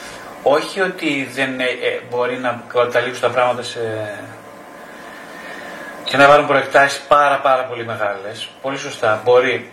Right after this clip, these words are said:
Αλλά τώρα προχωράμε βήμα-βήμα τη φορά. Δηλαδή, αν έχεις κάτι για τους γονείς σου, σκέφτεσαι τους γονείς σου που είναι τώρα, λοιπόν, ας πούμε, τώρα. Μετά για το μικρό θα σκεφτείς αργότερα. Δηλαδή, αυτή η γενικότερη σύγχυση, το, το μεγάλο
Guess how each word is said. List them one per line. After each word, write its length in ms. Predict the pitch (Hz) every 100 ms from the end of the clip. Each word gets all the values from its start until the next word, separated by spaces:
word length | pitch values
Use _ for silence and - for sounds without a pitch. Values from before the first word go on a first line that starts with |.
| -
Αλλά 300 | 127 127 120
τώρα 280 | - 143 156 160
προχωράμε 460 | 160 151 151 180
βήμα-βήμα 560 | 170 180 165 117 110 104
τη 100 | 98
φορά. 340 | - 92 87 87 90 - - - - - - - - -
Δηλαδή, 540 | - 151 147 95 85 -
αν 200 | - 156
έχεις 160 | 151 -
κάτι 180 | 151
για 80 | 143
τους 120 | 131 123
γονείς 260 | 131 180
σου, 80 | - -
σκέφτεσαι 340 | - 160 - 143
τους 80 | 135
γονείς 220 | 131 135
σου 80 | 135
που 60 | 139
είναι 140 | 127
τώρα, 240 | - 127 98
λοιπόν, 220 | - - - -
ας 60 | -
πούμε, 140 | - -
τώρα. 260 | 113 98 - - - - - - - - - 196 -
Μετά 220 | 170 180
για 160 | 208 208
το 120 | 180
μικρό 260 | 175 208
θα 120 | 226 226
σκεφτείς 380 | - 185 -
αργότερα. 520 | 180 165 131 113 - - -
Δηλαδή, 220 | 135 156
αυτή 240 | - -
η 220 | 208 220 160
γενικότερη 840 | 135 139 127 113 - 185 - 165
σύγχυση, 680 | - - 160 165 - 139 131 120
το, 60 | 117
το 140 | 120
μεγάλο 500 | 113 110 120 160 165